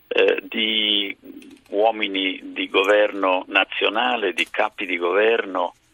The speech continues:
che, eh, vedevano nell'Europa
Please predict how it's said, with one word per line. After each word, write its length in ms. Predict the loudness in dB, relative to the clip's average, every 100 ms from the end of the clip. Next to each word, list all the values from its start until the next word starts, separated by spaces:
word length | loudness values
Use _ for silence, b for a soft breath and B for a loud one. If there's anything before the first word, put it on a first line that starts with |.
| _ _ -6
che, 380 | 0 2 0 -6 _
eh, 260 | 0 0 -2 -14 -2
vedevano 600 | -2 0 0 0 -2 -6
nell'Europa 1120 | -6 -2 -2 0 2 0 0 -2 0 0 -2